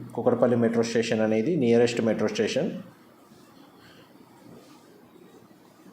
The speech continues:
ఇది మాస్టర్ బెడ్‌రూమ్ అండి. మాస్టర్ బెడ్‌రూమ్ సైజే మీకు almost ఒక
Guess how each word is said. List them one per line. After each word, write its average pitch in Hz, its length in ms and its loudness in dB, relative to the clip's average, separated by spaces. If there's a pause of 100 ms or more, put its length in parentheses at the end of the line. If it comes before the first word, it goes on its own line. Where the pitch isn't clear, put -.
(120)
ఇది 131 200 0
మాస్టర్ 123 400 2
బెడ్‌రూమ్ 127 300 2
అండి. 123 240 2 (1900)
మాస్టర్ 123 340 2
బెడ్‌రూమ్ 165 280 4
సైజే 143 400 4
మీకు 156 180 4
almost 135 340 4
ఒక 131 140 2